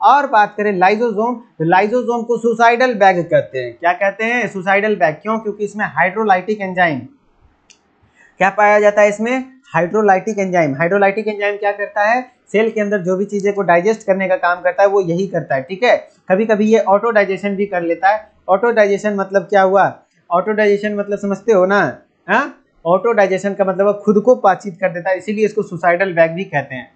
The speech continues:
ठीक है। अब इसका आपको रॉबर्ट ब्राउन याद रखिएगा कि न्यूक्लियस का खोजकर्ता कौन थे, तो रॉबर्ट ब्राउन थे। कभी कभी क्वेश्चन आते हैं। रॉबर्ट ब्राउन।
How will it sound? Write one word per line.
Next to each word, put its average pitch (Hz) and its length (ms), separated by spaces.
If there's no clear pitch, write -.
ठीक 185 140
है। 202 120
अब 175 160
इसका 190 260
आपको 208 640
रॉबर्ट 180 320
ब्राउन 214 540
याद 185 280
रखिएगा 185 300
कि 208 120
न्यूक्लियस 202 420
का 233 100
खोजकर्ता 202 560
कौन 190 240
थे, 220 120
तो 220 120
रॉबर्ट 185 340
ब्राउन 156 320
थे। 139 100
कभी 151 180
कभी 180 160
क्वेश्चन 180 260
आते 147 280
हैं। 117 160
रॉबर्ट 190 720
ब्राउन। 151 440